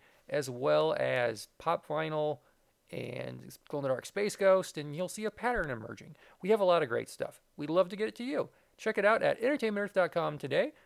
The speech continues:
I will see you next time. Until then, follow us on Twitter at Ent Earth, and don't forget, Toy Fair is just two weeks away. I can't wait.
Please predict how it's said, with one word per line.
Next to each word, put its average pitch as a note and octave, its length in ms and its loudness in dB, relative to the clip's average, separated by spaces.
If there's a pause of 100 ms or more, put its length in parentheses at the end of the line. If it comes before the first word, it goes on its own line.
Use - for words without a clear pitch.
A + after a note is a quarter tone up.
(120)
I D3+ 120 2
will D#3 140 0
see D#3 200 -10
you D3 160 -6
next D#3 300 -6
time. E3 360 -2
Until D3+ 340 -6
then, F3+ 240 -4
follow B2+ 320 -2
us C3+ 100 -6
on D3 140 -6
Twitter E3+ 240 -4
at D3 120 -2
Ent E3 240 -4
Earth, G#3+ 240 -2
and B2+ 120 -10
don't F3+ 200 -4
forget, G3+ 300 -4
Toy C4 260 0
Fair E4 300 -4
is A#3 120 -6
just - 280 -8
two C#4+ 260 -6
weeks C4 380 -8
away. F#3+ 500 0 (560)
I F3 120 0
can't B2 260 -8
wait. - 240 -14